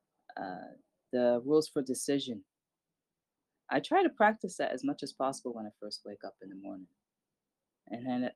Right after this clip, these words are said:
the whole day to the Holy Spirit, you know, like, visualizing your day, the things you want to have happen to you, all that. And, you know, and then, you know, if something's gone wrong, I've forgotten what to decide.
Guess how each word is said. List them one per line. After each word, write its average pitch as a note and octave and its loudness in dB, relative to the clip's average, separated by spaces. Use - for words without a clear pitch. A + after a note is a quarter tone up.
the A#2+ -8
whole C3 -2
day B2+ 0
to B2 -6
the A#2+ -6
Holy A#2 -2
Spirit, A2+ -8
you B2 -4
know, A2+ -4
like, A#2 -6
visualizing A#2+ 2
your A#2 -2
day, A#2 2
the A#2 -10
things A2+ -6
you A2 -6
want A2 -10
to - -20
have A2 -12
happen G#2+ -14
to A#2+ -10
you, G#2 -10
all B2 2
that. A2+ -2
And, A2 -6
you - 4
know, A2 0
and A#2+ -2
then, C3+ 2
you A#2+ -4
know, G#2+ -2
if G2+ -8
something's - -6
gone A2 -4
wrong, B2 -4
I've - -8
forgotten B2+ -6
what G#2+ -10
to - -18
decide. - -14